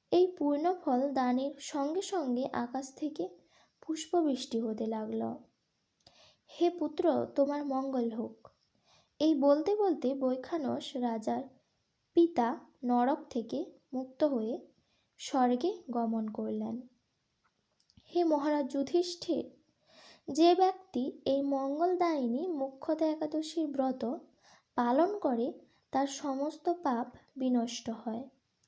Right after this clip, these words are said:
এবং মৃত্যুর পর মুক্তি লাভ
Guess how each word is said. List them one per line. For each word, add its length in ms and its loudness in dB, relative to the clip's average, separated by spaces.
এবং 500 4
মৃত্যুর 600 -2
পর 320 4
মুক্তি 400 0
লাভ 200 2